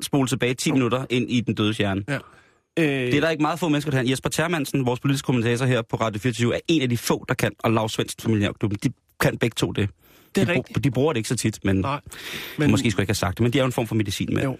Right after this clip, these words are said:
Speaker 2: men nu skal du høre her. Jeg,
Speaker 1: praktiseret
Speaker 2: jeg har,
Speaker 1: sort-sort
Speaker 2: jeg har det på
Speaker 1: magi.
Speaker 2: film. Jeg har det på film.
Speaker 1: Ja.
Speaker 2: Øh,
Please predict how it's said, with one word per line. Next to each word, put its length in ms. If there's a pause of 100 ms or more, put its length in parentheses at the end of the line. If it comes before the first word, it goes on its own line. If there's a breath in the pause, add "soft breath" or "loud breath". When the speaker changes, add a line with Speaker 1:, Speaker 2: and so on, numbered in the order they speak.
(120)
Speaker 2:
men 160
nu 200
skal 160
du 40
høre 120
her. 60
Jeg, 100
Speaker 1:
praktiseret 360
Speaker 2:
jeg 60
har, 140
Speaker 1:
sort-sort 160
Speaker 2:
jeg 40
har 80
det 80
på 40
Speaker 1:
magi. 100
Speaker 2:
film. 320
Jeg 100
har 80
det 80
på 60
film. 300 (240)
Speaker 1:
Ja. 40
Speaker 2:
Øh, 420